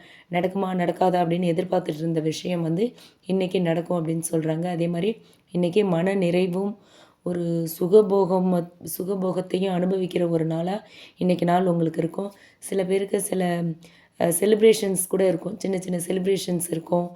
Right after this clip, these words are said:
உங்களுக்கு நீங்க சந்தோஷப்படுற மாதிரியான நல்ல செய்திகள் வரலாம். இன்னைக்கு வந்து நீங்க அதே நேரத்துல நன்றி உணர்ச்சியோட இருக்கணும் அப்படிங்கிறதும், நன்றி உணர்வும் உங்களுக்கு இருக்கணும் அப்படிங்கிறதும் யூனிவர்ஸ் இன்னைக்கு உங்களுக்கு சொல்ற மெசேஜா இருக்கு.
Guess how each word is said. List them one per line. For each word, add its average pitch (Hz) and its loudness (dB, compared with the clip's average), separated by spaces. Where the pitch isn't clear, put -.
உங்களுக்கு 180 2
நீங்க 175 2
சந்தோஷப்படுற 185 2
மாதிரியான 175 2
நல்ல 180 2
செய்திகள் 185 2
வரலாம். 160 0
இன்னைக்கு 185 -2
வந்து 190 0
நீங்க 185 0
அதே 165 2
நேரத்துல 180 -2
நன்றி 185 0
உணர்ச்சியோட 180 -4
இருக்கணும் 175 -2
அப்படிங்கிறதும், 180 -2
நன்றி 185 0
உணர்வும் 190 0
உங்களுக்கு 175 -2
இருக்கணும் 175 0
அப்படிங்கிறதும் 165 0
யூனிவர்ஸ் 180 -4
இன்னைக்கு 165 -2
உங்களுக்கு 156 -2
சொல்ற 160 0
மெசேஜா 160 0
இருக்கு. 156 -2